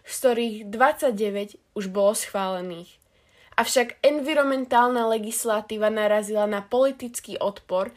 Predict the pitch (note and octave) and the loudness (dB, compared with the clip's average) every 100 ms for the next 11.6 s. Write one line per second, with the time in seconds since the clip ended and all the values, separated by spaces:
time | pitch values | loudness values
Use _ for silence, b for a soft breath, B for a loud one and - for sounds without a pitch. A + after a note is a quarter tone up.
0 | B B B3 C4 C#4 B3+ A#3+ - C4+ C#4 | B B 2 2 4 2 0 -2 -4 -4
1 | D4 - C#4 C4+ A3+ A3 - C4+ C#4+ B3+ | -4 -2 0 -2 -6 -6 -4 -2 -4 -6
2 | C#4 C4+ - C4 A#3+ A#3+ G3+ G3 G3+ G#3 | -8 -8 -4 -2 -2 -2 -6 -4 0 -2
3 | - G#3 G#3 G#3+ - G#3+ G#3 - F#3+ F3 | -2 -2 -2 -2 -4 -6 -6 -8 -8 -10
4 | F#3+ _ b b b b A3+ A#3 A#3 A#3+ | -16 _ b b b b 6 8 6 0
5 | G#3+ A3+ A#3+ C4+ D4 D4+ D4 C#4+ A#3+ A#3 | 2 0 -2 -2 4 4 4 0 -4 -2
6 | A#3 A#3+ A3+ G3+ F#3+ - G3 G3+ G#3 G#3 | -2 -2 -2 -4 -6 -8 -8 -8 -10 -10
7 | A3+ A#3+ B B A#3 A#3+ G3+ A3 C4 C#4 | -10 -14 B B -4 -4 -2 4 4 4
8 | D#4 C#4+ - A#3 A3 G#3+ G#3+ - A3+ G#3 | 0 -2 -4 -8 -4 -4 -4 -6 -4 -4
9 | - G3 G3+ A3+ - A#3+ A3 A3 G#3 G#3 | -4 -4 -6 -8 -6 -4 -4 -4 -8 -8
10 | - C#4+ - - A3 G#3 G#3 G3+ G3 G3 | -8 -8 -10 -6 -4 -2 -4 -4 -6 -6
11 | G3 F3+ F3 F3 E3+ E3+ | -6 -8 -10 -12 -14 -18